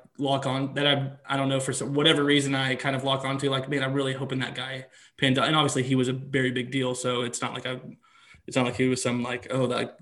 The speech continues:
he's not talked about, but he, I think he could turn out good," you know? But I've just been very excited about him since he got there. And obviously, you know, his first year, he was behind C D kind of, and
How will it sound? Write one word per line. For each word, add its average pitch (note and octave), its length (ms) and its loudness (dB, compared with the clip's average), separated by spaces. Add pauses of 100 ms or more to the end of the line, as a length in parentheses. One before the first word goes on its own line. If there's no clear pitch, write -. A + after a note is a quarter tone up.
(180)
he's C#3 260 -2
not - 120 0
talked C#3+ 220 0
about, A#2+ 220 0
but A#2+ 100 -2
he, B2 80 0
I A#2+ 60 0
think B2 160 -4
he B2+ 80 -2
could C3 140 -4
turn B2+ 180 -2
out B2 140 -4
good," B2+ 200 -2
you B2 80 0
know? B2 160 -4 (420)
But C3 220 6
I've B2+ 180 4
just C3+ 300 0
been B2+ 420 2 (300)
very D3+ 300 6
excited D3 340 6
about C3+ 140 6
him C3+ 80 6
since C3+ 220 0
he C3 120 4
got C3+ 260 2
there. C3+ 220 4
And C3+ 100 4
obviously, C3 520 2
you B2+ 100 0
know, C3 160 0
his B2+ 180 -4
first C3 320 -4
year, B2+ 420 2 (360)
he B2+ 460 2
was A#2+ 160 0
behind B2 280 0
C B2+ 220 0
D B2 180 2
kind B2 280 -2
of, B2 100 -6
and B2 240 -6